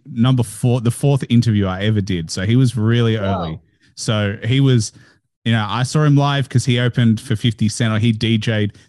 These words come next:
Speaker 1: for fifty Cent when he
Speaker 2: Yeah,
Speaker 1: came
Speaker 2: he's
Speaker 1: down to
Speaker 2: fifty D J,
Speaker 1: Australia.
Speaker 2: yeah.
Speaker 1: Um, but he's on Twitch and he's doing so well on Twitch. Like, I saw he's getting awards on Twitch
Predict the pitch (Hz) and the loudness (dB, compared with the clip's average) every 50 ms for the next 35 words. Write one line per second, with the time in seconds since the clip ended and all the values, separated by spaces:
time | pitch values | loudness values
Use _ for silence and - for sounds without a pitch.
0 | _ _ 117 117 117 120 107 - 113 104 - - 113 110 107 107 107 110 110 101 | _ _ 0 0 2 0 0 -2 -4 -4 -2 -2 -2 0 0 0 0 0 0 -2
1 | 107 107 107 98 107 104 104 98 92 101 95 92 - - 98 95 87 - 92 90 | -2 -4 -2 -2 -2 -2 -2 -2 -4 -4 -6 -6 -6 -8 -8 -6 -6 -8 -8 -8
2 | 90 101 185 180 160 147 120 - _ _ _ - 110 113 110 110 107 104 104 104 | -8 -8 -8 -8 -8 -8 -10 -14 _ _ _ -6 -4 -2 0 2 2 0 0 -2
3 | - _ _ - 120 120 - - 113 151 196 185 190 185 175 147 - - 165 185 | -6 _ _ -4 -4 -4 -2 0 2 2 4 4 4 4 4 4 4 4 2 2
4 | 165 110 - - - 117 110 107 113 139 139 131 - 143 135 123 110 - - - | 2 0 -2 -6 -4 0 2 4 4 4 2 4 4 4 4 4 4 0 -4 -4
5 | - 135 135 131 120 117 123 127 120 107 95 - - _ _ _ _ _ _ _ | -2 0 2 2 2 2 2 0 0 -2 -2 -6 -12 _ _ _ _ _ _ _
6 | - 113 113 110 104 - - 127 110 95 - - - 101 101 - - 104 101 - | -2 2 2 2 2 2 0 0 0 0 -2 -6 -6 -6 -6 -4 -6 -6 -6 -4
7 | 113 107 104 101 113 104 101 - 107 104 104 101 95 95 98 113 123 131 135 131 | -4 -4 -2 0 0 -2 -2 -2 -2 0 0 0 0 0 0 0 2 2 2 2
8 | 117 127 127 123 120 - - - 123 123 120 110 - - - | 2 2 2 2 2 2 2 0 2 2 2 0 -2 -6 -14